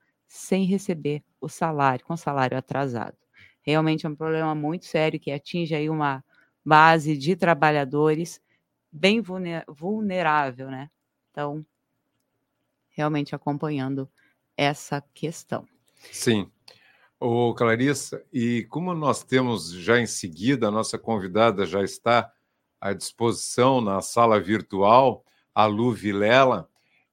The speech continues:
Speaker 2: e olha só a coincidência, né? Porque o tema sobre o qual ela vai falar, é, diz respeito a desafios do incentivo à leitura, né?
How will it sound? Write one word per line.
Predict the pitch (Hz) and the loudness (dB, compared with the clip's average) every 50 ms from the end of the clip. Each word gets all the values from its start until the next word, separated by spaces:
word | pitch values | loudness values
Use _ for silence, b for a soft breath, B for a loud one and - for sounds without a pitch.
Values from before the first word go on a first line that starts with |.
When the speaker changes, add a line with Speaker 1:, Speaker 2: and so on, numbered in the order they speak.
| _ | _
Speaker 2:
e | - 120 120 127 127 127 131 139 - | -4 -2 0 2 2 2 0 -2 0
olha | - 127 139 151 147 139 | 0 0 2 2 0 -2
só | 139 - - 156 139 | -4 -4 -2 0 0
a | 131 | 0
coincidência, | - - 131 131 120 - - 113 104 117 131 127 117 - - 104 | 0 -2 -2 -2 -2 -4 -8 -6 -2 0 0 0 0 -2 -6 -6
né? | 98 101 98 | -6 -4 -6
Porque | - _ - 120 | -8 _ -4 -2
o | 120 113 | -2 -2
tema | 117 _ _ 131 135 151 160 143 123 107 | -4 _ _ 0 2 2 2 0 -2 -4
sobre | - - 131 113 104 110 | -4 -6 -6 -4 -2 -4
o | 104 | -4
qual | - _ - 127 127 127 123 117 | -4 _ 4 6 6 8 6 6
ela | 107 104 104 101 | 4 4 2 2
vai | 87 82 104 110 107 101 92 - _ _ _ _ _ _ | 2 2 2 2 2 0 -2 -4 _ _ _ _ _ _
falar, | _ - - 113 104 98 104 117 127 143 151 127 - - _ _ _ _ _ _ _ _ _ _ _ _ | _ -2 0 0 2 2 2 2 2 2 0 -2 -6 -12 _ _ _ _ _ _ _ _ _ _ _ _
é, | _ - 110 110 110 107 104 | _ -6 -4 -2 -2 -2 -4
diz | 98 95 - - | -6 -10 -10 -4
respeito | 113 135 123 - - - 135 135 135 135 - 143 143 | -2 -2 -2 -4 -4 -2 -2 -2 -2 -2 -2 0 0
a | 139 139 135 | 0 0 0
desafios | 117 101 98 127 143 135 143 - - 151 175 175 143 | -2 -4 0 0 0 0 0 -4 -6 -6 -4 -4 -4
do | 131 151 | -6 -6
incentivo | 156 147 - - 151 139 127 131 - 151 143 131 | -6 -6 -6 -4 -4 -6 -6 -6 -6 -6 -2 0
à | 143 143 | 0 0
leitura, | 147 147 139 135 - _ 147 156 156 151 127 101 80 - _ _ _ _ _ _ _ _ _ _ | 0 0 -2 -4 -6 _ 0 2 2 2 2 2 -2 -4 _ _ _ _ _ _ _ _ _ _
né? | - 107 110 113 123 139 | -4 -2 0 0 0 0